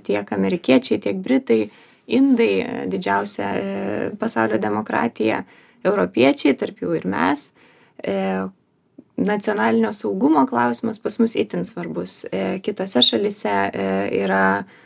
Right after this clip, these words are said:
klimato kaita, ar ne? Skaičiuojama vėlgi, kad, e, kad tiek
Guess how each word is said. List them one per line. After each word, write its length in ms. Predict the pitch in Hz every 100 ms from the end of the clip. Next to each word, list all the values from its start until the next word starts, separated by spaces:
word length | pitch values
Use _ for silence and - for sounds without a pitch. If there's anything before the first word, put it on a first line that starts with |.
| _ -
klimato 440 | 220 220 202 185
kaita, 380 | 190 175 - -
ar 80 | 165
ne? 160 | -
Skaičiuojama 540 | 226 - - 196 190 196
vėlgi, 340 | 196 - 196
kad, 280 | 202 190 -
e, 280 | 196 - 196 - _ _ _ _ _ -
kad 180 | - 226
tiek 340 | 226 214 -